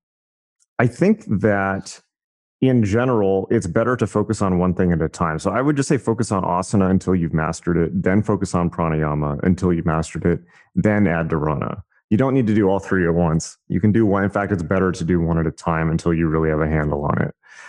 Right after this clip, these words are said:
Um, the other thing I wanna say is, um, try taking a nap afterwards.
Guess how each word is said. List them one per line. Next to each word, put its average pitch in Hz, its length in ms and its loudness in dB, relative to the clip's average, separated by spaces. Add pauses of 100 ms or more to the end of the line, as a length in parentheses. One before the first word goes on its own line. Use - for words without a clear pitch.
(240)
Um, 85 340 2 (300)
the 104 160 4
other 117 160 2
thing 117 140 0
I 104 80 2
wanna 95 200 2
say 95 220 2
is, 87 260 0 (420)
um, 85 400 0
try 127 160 -2
taking 196 380 2
a 104 60 2
nap 101 300 0
afterwards. 90 680 -2